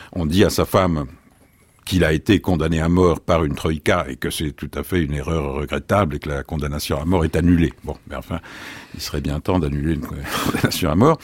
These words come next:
Euh, mais en revanche, la, la, la, la, le, le, je sais plus, l'oblast ou enfin une administration régionale,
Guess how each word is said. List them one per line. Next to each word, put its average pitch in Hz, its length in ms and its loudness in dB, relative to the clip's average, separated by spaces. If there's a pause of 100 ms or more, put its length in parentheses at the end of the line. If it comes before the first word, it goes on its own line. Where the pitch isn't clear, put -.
(460)
Euh, 76 640 2 (340)
mais 120 380 8
en 90 120 2
revanche, 98 460 2
la, 82 340 2
la, 80 260 2
la, 78 220 0
la, 76 240 -2
le, 76 220 -2
le, 73 220 -4
je 69 120 -8
sais 78 140 -4
plus, 92 200 0
l'oblast 80 600 0
ou 80 60 0
enfin 73 180 -4
une 80 320 0
administration 82 580 2
régionale, 87 840 4